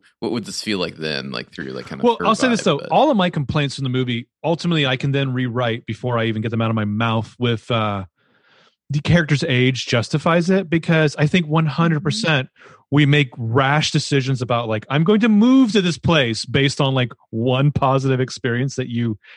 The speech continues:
Speaker 2: cling to so tightly. And then you move to New York and it's either great or it's terrible or whatever. And you're not like, "Fuck, I wish I hadn't just made a decision that one night."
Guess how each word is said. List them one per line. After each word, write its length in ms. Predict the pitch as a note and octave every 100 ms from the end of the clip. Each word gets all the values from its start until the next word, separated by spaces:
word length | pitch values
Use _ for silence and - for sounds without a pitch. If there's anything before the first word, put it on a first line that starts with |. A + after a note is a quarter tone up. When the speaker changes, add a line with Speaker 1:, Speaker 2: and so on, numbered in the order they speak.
| _
Speaker 2:
cling 420 | - - C3+ C#3 D#3
to 260 | - C#3
so 280 | C3+ - A#2
tightly. 720 | B2 - A#2+ C#3+ C#3+ D3+ E3 D#3 _ _ _ _ _ _ -
And 120 | B2+
then 100 | D3+
you 100 | C#3+
move 280 | B2 B2+ C3+
to 80 | D3+
New 100 | D3
York 260 | C#3+ D3
and 80 | B2
it's 140 | A2
either 160 | A#2+ A2
great 300 | G2+ A2+ A#2
or 40 |
it's 140 | G#2+ -
terrible 320 | A2 A2+ A2+
or 100 | G2+
whatever. 380 | G2+ A2 A2+ A2+
And 80 | G#2+
you're 100 | A2
not 220 | A2+ A#2
like, 220 | G#2+ G2+
"Fuck, 380 | - - C3 A#2+
I 80 | G#2+
wish 240 | A2 -
I 80 | A2
hadn't 400 | G2 G#2 G2+ G#2 _ _ _ _ _ _ _ _ _ -
just 260 | C3+ B2
made 140 | C3 A#2+
a 40 |
decision 360 | G#2+ - A2+ A#2
that 140 | A2+
one 160 | G#2+ G#2+
night." 280 | G#2 A2+